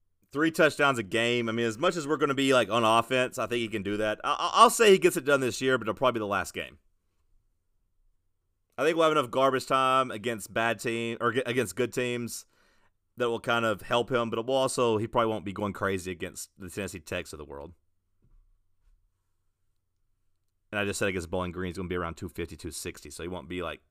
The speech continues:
too crazy there either. So I'll say game twelve, but I think he gets there this year. Three touchdowns a ye-, three touchdowns for the season, that's not too much to ask. Unless he gets benched, but he's not getting benched because he is gonna be awesome.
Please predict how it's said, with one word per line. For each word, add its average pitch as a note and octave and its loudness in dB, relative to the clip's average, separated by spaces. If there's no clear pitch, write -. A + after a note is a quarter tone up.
too G2 -8
crazy D#2+ -8
there D#2 -12
either. D#2 -14
So F2+ -12
I'll G3 4
say G#3 2
game F3 0
twelve, C#3+ 0
but C#3 -2
I - 2
think D3+ -2
he C#3 -6
gets C3 -2
there A#2+ 0
this G2+ -6
year. G#2 -6
Three D#3+ -2
touchdowns D#3 4
a B2+ -2
ye-, B2+ -6
three D#3+ 0
touchdowns D3 0
for C#3+ -8
the A#2+ -2
season, C3+ -4
that's B2 -6
not A#2+ -6
too A2+ -10
much F#2+ -8
to F#2 -12
ask. F#2+ -10
Unless G#2+ -4
he - -8
gets F#2 -4
benched, - -14
but F#2+ -6
he's F#2+ -10
not F#2 -8
getting E2+ -10
benched E2+ -10
because D#2+ -10
he F2+ -12
is F2 -12
gonna F#2 -6
be F2+ -4
awesome. D#2+ -12